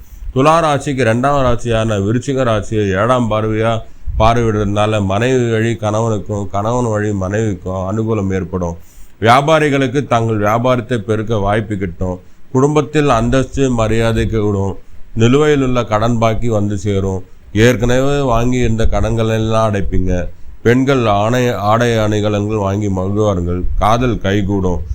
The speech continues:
துலா ராசிக்கு நாலாம் ராசியான மகரத்தை குரு தனது ஒன்பதாம் பார்வையா பார்வையிடுறாரு. இதனால மாணவர்கள் திறம்பட படிப்பாங்க. போட்டித் தேர்வுகளை வெற்றி பெறுவாங்க. அரசு வேலை கிடைக்காதவங்களுக்கு அந்த முயற்சியில ஈடுபடுவீங்க. வெற்றியும் கிடைக்கும்.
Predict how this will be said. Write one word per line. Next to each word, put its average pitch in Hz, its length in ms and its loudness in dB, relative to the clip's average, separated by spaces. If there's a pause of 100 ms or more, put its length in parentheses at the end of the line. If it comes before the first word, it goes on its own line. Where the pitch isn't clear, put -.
(220)
துலா 143 240 4
ராசிக்கு 139 440 0
நாலாம் 123 460 2
ராசியான 113 460 0
மகரத்தை 107 600 0
குரு 107 320 2
தனது 101 360 0
ஒன்பதாம் 113 420 2
பார்வையா 104 420 0
பார்வையிடுறாரு. 90 520 0
இதனால 107 280 -2
மாணவர்கள் 107 680 0 (340)
திறம்பட 120 440 2
படிப்பாங்க. 98 840 0 (480)
போட்டித் 131 340 4
தேர்வுகளை 113 640 2
வெற்றி 104 280 2
பெறுவாங்க. 92 760 2 (360)
அரசு 127 420 2
வேலை 117 280 2
கிடைக்காதவங்களுக்கு 107 1080 0 (300)
அந்த 101 580 2
முயற்சியில 107 800 2
ஈடுபடுவீங்க. 95 920 0
வெற்றியும் 104 480 0
கிடைக்கும். 87 540 0